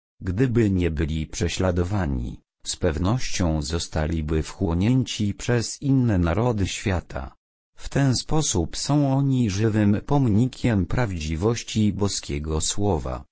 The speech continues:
są cudem. Obecnie, gdy proroctwa pokazują,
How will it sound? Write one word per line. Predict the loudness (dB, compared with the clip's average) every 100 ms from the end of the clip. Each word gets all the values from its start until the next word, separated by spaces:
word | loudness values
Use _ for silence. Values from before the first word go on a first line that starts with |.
| _
są | -2 2 2
cudem. | 0 -2 -2 -4 -4 -8 -12 _ _ _
Obecnie, | -4 0 0 -2 -6 -6 -6 -8 -16 -8
gdy | -4 2 2
proroctwa | 4 2 2 0 -4 -14 -2 -2
pokazują, | 0 -2 0 0 0 -2 0 0 0 -2